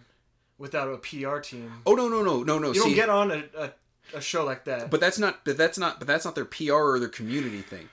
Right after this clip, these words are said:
Speaker 2: That's Sony, like,
Speaker 1: It's different,
Speaker 2: get
Speaker 1: but
Speaker 2: you
Speaker 1: it's
Speaker 2: out there.
Speaker 1: still,
Speaker 2: Yeah, yeah. Oh,
Speaker 1: they're
Speaker 2: no, I
Speaker 1: pimping
Speaker 2: know.
Speaker 1: this game,
Speaker 2: And
Speaker 1: and they couldn't throw tw-, uh, thirty thousand dollars a year for
Speaker 2: Yeah.
Speaker 1: a P R guy?
Speaker 2: Yeah, yeah.
Speaker 1: I don't know
Speaker 2: Sony sh-
Speaker 1: what they get paid,
Speaker 2: Yeah, I,
Speaker 1: but
Speaker 2: I, that seems, that seems reasonable. Maybe thirty, forty or whatever.
Speaker 1: And they
Speaker 2: But
Speaker 1: definitely
Speaker 2: anyway,
Speaker 1: pumped
Speaker 2: yeah.
Speaker 1: millions into this, 'cause
Speaker 2: It's
Speaker 1: they're pumping,
Speaker 2: Sony.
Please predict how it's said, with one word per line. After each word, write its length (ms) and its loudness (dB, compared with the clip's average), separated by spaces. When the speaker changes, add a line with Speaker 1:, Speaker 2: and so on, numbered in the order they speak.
Speaker 2:
That's 220 0
Sony, 640 0
like, 120 -2
Speaker 1:
It's 100 -2
different, 400 -2
Speaker 2:
get 100 4
Speaker 1:
but 80 2
Speaker 2:
you 80 -2
Speaker 1:
it's 80 4
Speaker 2:
out 100 0
there. 120 0
Speaker 1:
still, 240 2
Speaker 2:
Yeah, 140 2
yeah. 140 -6
Oh, 40 0
Speaker 1:
they're 80 4
Speaker 2:
no, 100 8
I 100 4
Speaker 1:
pimping 80 0
Speaker 2:
know. 120 2
Speaker 1:
this 120 -2
game, 480 -4
Speaker 2:
And 120 0
Speaker 1:
and 80 -4
they 120 -4
couldn't 340 -4
throw 440 -2
tw-, 240 -18
uh, 400 -6
thirty 200 -6
thousand 340 -6
dollars 260 -2
a 60 -8
year 280 -8
for 80 -4
Speaker 2:
Yeah. 220 2
Speaker 1:
a 20 -8
P 180 -10
R 140 -2
guy? 220 -10
Speaker 2:
Yeah, 220 -8
yeah. 100 -4
Speaker 1:
I 20 -2
don't 120 6
know 60 4
Speaker 2:
Sony 60 4
sh- 60 4
Speaker 1:
what 100 0
they 60 -2
get 160 -4
paid, 200 -8
Speaker 2:
Yeah, 140 -2
I, 120 0
Speaker 1:
but 40 -6
Speaker 2:
I, 140 -8
that 160 -4
seems, 200 -2
that 140 -6
seems 280 0
reasonable. 440 -6
Maybe 160 -4
thirty, 340 -2
forty 320 -4
or 80 -2
whatever. 140 0
Speaker 1:
And 100 0
they 60 2
Speaker 2:
But 80 -2
Speaker 1:
definitely 280 2
Speaker 2:
anyway, 160 0
Speaker 1:
pumped 140 -6
Speaker 2:
yeah. 60 -6
Speaker 1:
millions 380 -4
into 120 -10
this, 200 -12
'cause 180 -2
Speaker 2:
It's 120 4
Speaker 1:
they're 100 4
pumping, 200 4
Speaker 2:
Sony. 180 -4